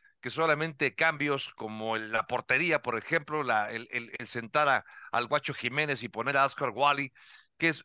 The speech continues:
que, que luce bien para verlo, para ver qué tal responde, porque me parece que es lo que tiene que hacer un técnico que recién está llegando, conocer a sus jugadores, pero sí confío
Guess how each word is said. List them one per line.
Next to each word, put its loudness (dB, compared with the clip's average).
que, 0
que 0
luce 0
bien 2
para 4
verlo, 2
para 2
ver 0
qué -2
tal 2
responde, -2
porque -6
me -4
parece 0
que -6
es -6
lo -4
que -8
tiene -4
que -4
hacer -2
un -8
técnico -2
que 0
recién -4
está -2
llegando, -2
conocer -4
a 0
sus -8
jugadores, 2
pero 2
sí 2
confío 2